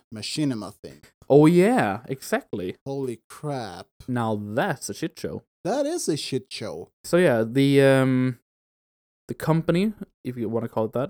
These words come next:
Speaker 1: The channel, whatever.
Speaker 2: Channel company Machinima finally, uh,
Speaker 1: <laughs>
Speaker 2: after v-, months or years?
Speaker 1: I'm not sure. A, a long time
Speaker 2: Uh,
Speaker 1: of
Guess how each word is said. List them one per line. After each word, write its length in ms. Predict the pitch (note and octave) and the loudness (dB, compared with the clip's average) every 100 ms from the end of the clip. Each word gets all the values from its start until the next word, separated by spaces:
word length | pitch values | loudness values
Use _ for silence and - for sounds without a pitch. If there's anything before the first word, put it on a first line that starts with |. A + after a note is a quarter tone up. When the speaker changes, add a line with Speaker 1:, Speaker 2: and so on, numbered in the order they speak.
| - | -8
Speaker 1:
The 220 | A#2+ A#2 | -14 -14
channel, 580 | - B2 A#2 A#2 A#2 A#2+ | -14 -12 -10 -8 -8 -8
whatever. 160 | A#2+ A2+ D#3 | -4 2 2
Speaker 2:
Channel 240 | D#3+ D3 | 2 0
company 600 | - D3+ D3 C#3+ C#3 C3 | 0 0 0 0 2 2
Machinima 640 | B2 B2 - A#2+ A2 G#2+ | 2 0 0 0 0 -2
finally, 640 | - - A#2+ G#2+ G#2+ G#2+ G#2 _ _ _ _ _ _ _ _ - | -4 -4 -2 -2 -2 -2 -4 _ _ _ _ _ _ _ _ -8
uh, 360 | B1+ A#1 A1 - _ | -6 -6 -8 -14 _
Speaker 1:
<laughs> 260 | _ _ B2 | _ _ -6
Speaker 2:
after 520 | B2 - C#3 C3+ - | -4 -2 2 2 2
v-, 320 | C3 C3 C#3+ B2 D3+ | -4 -8 -10 -2 2
months 640 | E3+ G#3 A#3 A#3 - - - _ - | 6 6 6 0 -4 -12 -18 _ -16
or 100 | - _ | -16 _
years? 520 | G2 F4 G4+ - - - | -6 0 0 -2 -12 -12
Speaker 1:
I'm 240 | C#3+ D#3+ | -8 -2
not 220 | C#3+ B2+ | -2 -2
sure. 380 | - - C3 G#2+ | -6 -10 -8 -6
A, 140 | A#2 C3 | -6 -6
a 140 | C3 C3+ | -4 -2
long 360 | C#3 C#3+ D3 | 0 0 -2
time 300 | - C3+ C3 | -4 -4 -2
Speaker 2:
Uh, 120 | C3+ | -2
Speaker 1:
of 180 | A2 - | -2 -12